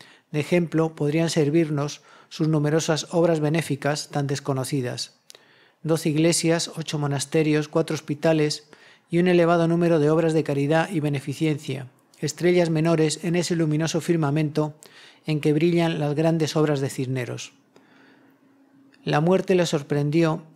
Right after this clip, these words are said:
en plena acción y lucidez en Roa, Burgos, cuando se dirigía al encuentro del nuevo rey Carlos primero, el ocho de noviembre de mil quinientos diecisiete.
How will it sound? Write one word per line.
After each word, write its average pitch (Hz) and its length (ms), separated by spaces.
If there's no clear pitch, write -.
en 151 180
plena 170 320
acción 170 320
y 185 80
lucidez 160 580
en 156 140
Roa, 139 420
Burgos, 139 520
cuando 143 260
se 147 140
dirigía 143 340
al 160 80
encuentro 156 460
del 147 120
nuevo 156 220
rey 151 220
Carlos 156 320
primero, 143 500
el 151 180
ocho 170 200
de 175 100
noviembre 165 440
de 147 100
mil 160 160
quinientos 151 380
diecisiete. 131 680